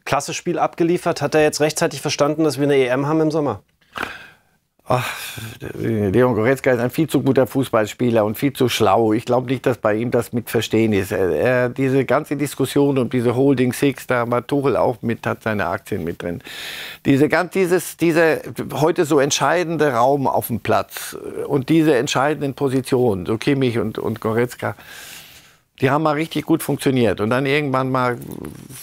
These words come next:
Speaker 2: äh, ist da auch ein bisschen was ins Getriebe geraten. Er, äh, spielt jetzt das, was er kann und das ist gut und dann wird sich auch Nagelsmann gut überlegen, ob er auf so einen Spieler verzichten kann.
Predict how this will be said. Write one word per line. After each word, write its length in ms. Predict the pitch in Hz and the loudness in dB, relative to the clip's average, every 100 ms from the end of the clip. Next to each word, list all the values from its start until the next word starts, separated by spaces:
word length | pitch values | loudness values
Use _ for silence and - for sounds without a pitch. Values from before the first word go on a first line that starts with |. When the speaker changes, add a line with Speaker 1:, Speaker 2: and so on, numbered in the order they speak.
| - - | -10 -2
Speaker 2:
äh, 160 | 95 67 69 67 - 52 | -2 -2 -6 -10 -10 -8
ist 220 | - - | -6 0
da 100 | 147 | 0
auch 160 | - 135 | 2 -2
ein 40 | - | -4
bisschen 260 | 139 127 120 | -2 0 0
was 400 | 117 - - - | 0 -4 -14 -8
ins 280 | 123 - | -6 -4
Getriebe 400 | - - 123 104 | -2 0 2 4
geraten. 560 | 101 90 80 78 - - _ | 2 0 0 -2 -6 -20 _
Er, 420 | - 151 147 143 - - | 0 2 4 0 -4 -14
äh, 300 | 139 - - | -14 -10 -10
spielt 320 | - 170 170 | -2 0 2
jetzt 220 | 165 147 143 | 2 2 2
das, 220 | 135 - | 0 0
was 140 | 127 | -2
er 100 | 120 | -2
kann 320 | - 104 85 | -2 -2 -2
und 220 | 85 120 127 | -4 -2 0
das 140 | 123 | 0
ist 160 | 117 - | -2 2
gut 340 | 151 180 - - - - - - | 2 0 -6 -18 -20 -18 -20 -18
und 340 | - 139 120 | -2 0 2
dann 260 | 135 131 123 | 0 0 0
wird 160 | 131 - | 0 0
sich 240 | 131 131 | 0 0
auch 140 | 123 | 0
Nagelsmann 560 | 123 117 127 - 110 95 | 0 0 -2 -4 -4 -2
gut 180 | 117 - | -2 0
überlegen, 500 | 113 117 107 110 110 | 0 2 2 0 -4
ob 220 | - 107 | -4 -2
er 80 | 107 | -2
auf 120 | 107 | 0
so 100 | 107 | 0
einen 120 | 101 | 0
Spieler 260 | - 107 101 | -2 -2 -2
verzichten 400 | - - 82 - | -2 -8 -10 -12
kann. 140 | - | -18